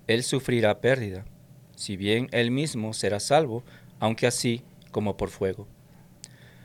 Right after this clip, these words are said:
¿No sabéis que sois templo de Dios y que el Espíritu de Dios mora en vosotros? Si alguno destruyere el templo de Dios, Dios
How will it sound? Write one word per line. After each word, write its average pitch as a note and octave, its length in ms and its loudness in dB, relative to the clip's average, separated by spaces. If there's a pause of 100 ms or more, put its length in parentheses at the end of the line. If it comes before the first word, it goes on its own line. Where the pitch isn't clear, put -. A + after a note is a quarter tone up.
(240)
¿No A#2 140 2
sabéis C#3 640 6
que - 140 -8
sois G#2+ 420 0
templo A2+ 500 -2 (220)
de G2 140 0
Dios G#2 420 0
y G2 80 -6
que G2 320 2
el G#2 140 0
Espíritu G#2+ 480 -4
de G#2+ 140 2
Dios G#2+ 420 0
mora G2+ 800 -4
en G#2 80 -8
vosotros? - 640 -4 (960)
Si - 160 2
alguno D3+ 540 6 (220)
destruyere A#2+ 840 4
el G#2 120 0
templo A#2+ 480 0
de F#2+ 140 -2
Dios, G#2+ 560 -4 (240)
Dios B2 640 2